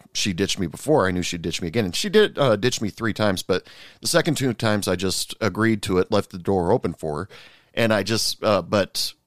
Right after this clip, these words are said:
uh, yeah, she never called, never uh, apologize, nothing. It was just, uh, "Oh,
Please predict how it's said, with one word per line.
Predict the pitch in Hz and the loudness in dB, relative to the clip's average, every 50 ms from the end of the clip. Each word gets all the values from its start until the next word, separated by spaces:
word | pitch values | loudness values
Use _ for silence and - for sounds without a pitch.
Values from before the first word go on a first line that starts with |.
| _ _ _ _ - | _ _ _ _ 0
uh, | 120 107 98 92 87 | 2 2 4 2 2
yeah, | 92 110 113 98 - | 2 2 0 2 0
she | - - 113 101 95 92 87 | -2 -2 0 0 0 0 -2
never | 87 90 101 104 104 95 | -2 0 0 0 -2 -2
called, | - 104 95 98 98 92 | 0 2 4 4 4 2
never | 101 95 90 90 95 90 87 85 - _ _ _ _ _ - | 0 -4 -2 -2 -2 -4 -4 -8 -10 _ _ _ _ _ -2
uh, | 104 95 90 | 0 0 0
apologize, | 92 - 110 101 92 92 85 98 87 87 87 - | 0 0 2 2 2 2 0 -2 -4 -4 -4 -4
nothing. | 98 92 98 - 80 76 73 | -4 -4 -4 -4 -6 -8 -8
It | 78 98 | -6 -6
was | 92 90 82 - | -6 -6 -8 -8
just, | - - 95 82 - - - - - - - - - - _ _ _ - | -4 -4 -2 -2 -2 -4 -6 -10 -18 -20 -20 -20 -20 -20 _ _ _ 0
uh, | 107 101 95 87 87 - | 2 2 2 2 2 2
"Oh, | 123 139 135 95 76 | 4 4 4 4 2